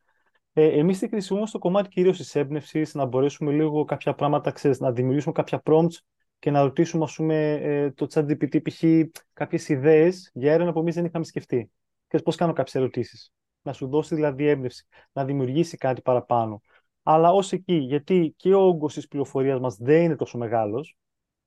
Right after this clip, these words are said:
γιατί δουλεύουμε πάρα πολύ σε πρωτογενή έρευνα. Και ο δεύτερος και σημαντικότερος λόγος, Χρήστο, είναι ότι εμάς το δικό μας mission είναι η αποκωδικοποίηση, η αποκωδικοποίηση του καταναλωτή.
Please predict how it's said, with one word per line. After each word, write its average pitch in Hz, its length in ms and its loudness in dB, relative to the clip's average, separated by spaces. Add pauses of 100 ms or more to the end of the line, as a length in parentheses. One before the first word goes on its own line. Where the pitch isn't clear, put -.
(140)
γιατί 123 220 -8
δουλεύουμε 135 320 -4
πάρα 139 180 -2
πολύ 139 140 -8
σε 135 120 -18
πρωτογενή 131 500 -2
έρευνα. 120 520 -2 (560)
Και 147 100 0
ο 135 80 2
δεύτερος 190 380 -2
και 180 60 -8
σημαντικότερος 160 720 -6
λόγος, 135 360 0
Χρήστο, 135 420 -4
είναι 180 260 -2
ότι 185 600 -2
εμάς 156 400 -2
το 160 120 0
δικό 139 300 0
μας 175 200 2
mission 165 460 -2
είναι 190 160 0
η - 20 -4
αποκωδικοποίηση, 143 1000 -4
η 139 60 0
αποκωδικοποίηση 135 760 -2
του 170 60 -6
καταναλωτή. 135 560 -2